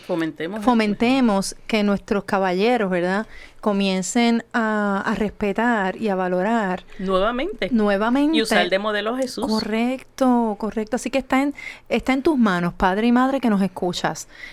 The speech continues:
Speaker 2: en volver a fomentar eso. Eh, y vamos, no es que nosotros, mira, si yo hasta bailo la música moderna y todo bien chévere,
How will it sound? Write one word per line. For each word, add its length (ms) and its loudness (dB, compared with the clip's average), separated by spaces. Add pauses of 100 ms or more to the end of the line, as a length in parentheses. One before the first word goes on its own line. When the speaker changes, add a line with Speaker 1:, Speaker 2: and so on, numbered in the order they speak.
Speaker 2:
en 140 2
volver 300 2
a 60 -2
fomentar 580 2 (160)
eso. 520 0 (420)
Eh, 420 0
y 100 0
vamos, 320 2
no 260 4
es 160 -2
que 240 -4
nosotros, 460 0 (240)
mira, 320 0
si 200 -4
yo 120 0
hasta 180 -2
bailo 340 2
la 120 2
música 400 2
moderna 580 0
y 60 -4
todo 200 2
bien 140 0
chévere, 380 -2